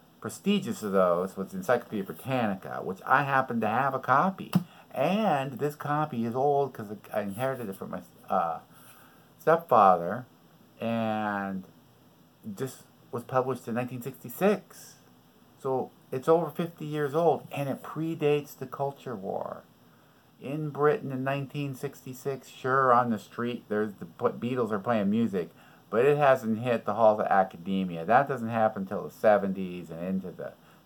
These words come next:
maybe the early eighties, and blah, blah, blah, the culture war just takes off. But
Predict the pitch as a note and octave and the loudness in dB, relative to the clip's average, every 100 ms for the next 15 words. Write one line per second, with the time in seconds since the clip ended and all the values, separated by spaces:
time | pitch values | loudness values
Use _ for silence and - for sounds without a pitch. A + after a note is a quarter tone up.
0 | - F2 E2+ D#2+ - F#2 E2+ - F#2+ G2 | -10 -8 -6 -8 -4 -4 -4 -4 -2 -2
1 | F#2 F2 E2 E2+ D2+ - - G2+ F#2 F#2 | -2 -6 -10 -12 -14 -12 4 6 6 6
2 | F#2 E2 E2 G#2 F#2 F2+ F2+ E2+ E2 E2 | 6 4 2 -2 -2 -4 -4 -4 -6 -16
3 | - A#2+ F#2+ - F#2+ C#2+ - - _ - | -10 -4 -4 0 0 2 -2 -10 _ -20
4 | - - - - - A2 G#2+ - | -20 -20 -20 -10 4 8 8 6